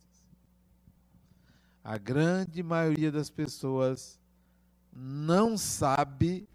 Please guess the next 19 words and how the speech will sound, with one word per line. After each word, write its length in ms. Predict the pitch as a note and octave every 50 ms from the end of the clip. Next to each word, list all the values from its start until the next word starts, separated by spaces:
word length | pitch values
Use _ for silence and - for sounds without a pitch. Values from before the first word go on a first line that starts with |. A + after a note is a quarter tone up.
| - -
mas 280 | C3+ B2+ A#2 G2 F2+
não 420 | G2 G2+ G#2+ A#2+ C#3 E3 G3+ G#3 G3
sabe 440 | - - - - C#3+ C3+ B2+ B2+ C3
mesmo, 600 | A#2+ A2+ A#2 A#2 A#2+ A#2 A2+ A#2 A#2 A#2+ B2 B2+ - _ _ _ _ _ _ _ _ _ _ _ _ _ _ _ _ _ _ _ _ _ _ _ _ _ _ -
primeiro, 580 | - F#3+ G#3 F3 E3+ D#3+ C#3+ B2 A2 G2 F#2 - _ _ _ _ _ _ _ _ _ _ _ _ _
como 480 | - - F#3+ G#3 A3 A3+ A3+ A3 G#3+ F3+
funciona 1200 | - - - - G3 F#3 E3+ - - - D3+ D3+ C#3+ C#3 C#3+ D#3+ E3+ E3 E3 E3+ F3 F3 E3 D#3 - _ _ _ _ _
a 180 | - C3 D3+ D#3
vida. 680 | A#2+ G#2 G#2 A2+ A#2 A#2+ G#2 G2 G#2 G2 F#2 F2 E2 - _ _ _ _ _ _ _ _ _ _ _ _ _ _ _ _ _ _ _ _ _ _ _ _ _ _ _ _ _ _ _ _ _ _ _ -
Como 160 | - C#3+ D3
funciona 480 | C3 - D#3+ D#3 - - D#3+ D#3+ E3 D#3+
o 40 | E3
universo. 960 | D3+ D3+ C#3 A#2 A2+ C3+ C#3+ D3 D3 C#3 - - - - - G2+ F2+ E2+ - _ _ _ _ _ _ _ _ _ _ _ _ _ _ _ _ _ _ _ _ _ _ _ _ _ _ _ _ _ _ _ _ _ _ _ _ _ _ _ _ _ _ _ _ _ _ _ _ _ _ _ _ -
Mas 140 | D3 D#3 -
quando 200 | - G#3+ A#3 A3+
eu 60 | F#3+
digo 200 | F#3 G3 F3 E3
como 240 | - E3 E3 D#3 C#3
funciona, 840 | - - C#3+ C3+ - - - A#2 B2 C#3+ F3 F#3 F3 D3 A#2+ A#2+